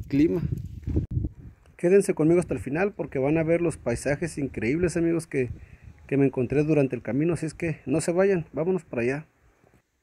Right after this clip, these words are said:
Miren la vegetación, amigos. Desde aquí arriba está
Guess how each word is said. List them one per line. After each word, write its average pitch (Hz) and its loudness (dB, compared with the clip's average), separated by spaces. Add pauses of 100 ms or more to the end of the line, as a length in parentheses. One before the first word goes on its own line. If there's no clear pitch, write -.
(1500)
Miren 139 6
la 139 6
vegetación, 131 -4
amigos. 156 -6 (1040)
Desde 117 -4
aquí 113 -4
arriba 147 0 (160)
está - -6